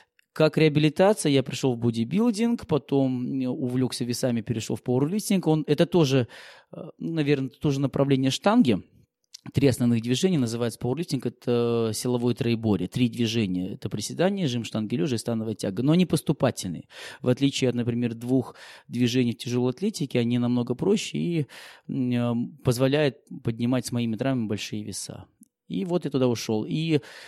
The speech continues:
делаю такой небольшое отклонение в бодибилдинг, когда я перегружаюсь, когда мои связки уже с-, уже совсем уже требуют, э, какого-то отдыха, но бросать не могу, и мне нужно ве-, всегда соревновать на какой-то,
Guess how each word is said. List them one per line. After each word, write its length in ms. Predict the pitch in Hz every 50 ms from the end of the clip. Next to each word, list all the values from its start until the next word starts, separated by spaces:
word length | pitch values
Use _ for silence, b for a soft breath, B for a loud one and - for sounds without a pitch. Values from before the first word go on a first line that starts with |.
| B B B
делаю 340 | 131 139 175 180 170 156
такой 480 | 139 147 139 - - 143 139 123 110 - _ - _ - - - - 135
небольшое 440 | 135 131 143 143 135 - 151 143
отклонение 500 | 131 - - 151 147 156 160 156 151 143
в 40 | 135
бодибилдинг, 680 | 131 139 139 139 143 139 160 196 202 175 160 151 135 127
когда 300 | - 135 123 120 127 123
я 100 | 120 117
перегружаюсь, 760 | - - 123 123 120 120 127 127 120 156 170 170 165 151 -
когда 180 | - 120 123 117
мои 140 | 113 110
связки 380 | - - - 123 113 - - -
уже 140 | 107 98 110
с-, 200 | 110 - - - -
уже 280 | - 107 107 110 110 101
совсем 400 | - 117 - - - 110 104 104
уже 280 | 101 101 113 104 95 B B B B B B B B B B B -
требуют, 400 | - 120 117 101 107 104 - - -
э, 120 | - 110
какого-то 440 | - 113 - - 117 107 113 - -
отдыха, 720 | - - - 202 196 165 165 170 156 - 156 151 143 135 -
но 440 | - 127 139 139 139 135 123 - - -
бросать 420 | - 120 131 139 135 - 135 - -
не 60 | 143
могу, 420 | 143 143 143 151 165 208 247 277 226
и 20 |
мне 140 | 165 151 143
нужно 220 | 143 143 127 131
ве-, 260 | 127 123 123 127 123 -
всегда 340 | - - - 131 - 123 113
соревновать 420 | - - 123 123 120 120 117 113 117
на 100 | 113 110
какой-то, 460 | - - - 113 107 - 107 107